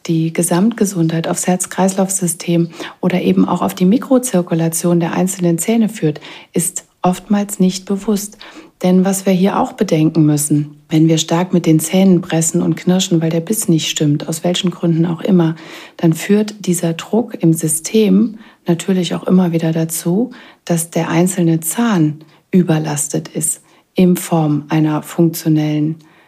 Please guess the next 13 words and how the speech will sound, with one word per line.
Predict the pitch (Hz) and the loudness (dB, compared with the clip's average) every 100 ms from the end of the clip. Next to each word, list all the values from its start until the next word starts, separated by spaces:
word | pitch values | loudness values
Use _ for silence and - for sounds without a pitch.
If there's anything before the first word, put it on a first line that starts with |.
| - | -6
Störung, | - - 175 160 156 - | -4 2 2 4 0 0
in | 180 | 0
Form | 175 - 165 165 | 0 0 0 0
einer | 160 156 156 160 - - | 0 0 -2 -8 -14 -12
Störung | - 185 180 170 | -4 0 2 2
der | 165 | 4
Mikrozirkulation, | 165 180 - 165 - 160 160 156 160 - 160 160 160 - - - - | 2 2 -2 -4 -2 -4 -4 -6 -6 -4 -2 -2 -2 -12 -20 -20 0
in | 180 175 | 2 4
Form | - - 165 165 165 - - | 0 -2 0 2 0 -6 -10
einer | - 156 160 | -2 0 0
Entzündung. | - 165 - 160 147 143 147 _ _ _ - | 2 0 2 2 2 0 -6 _ _ _ 2
Und | 160 160 160 - _ | 4 4 0 -8 _
das | - 170 196 - | -6 -4 -4 -8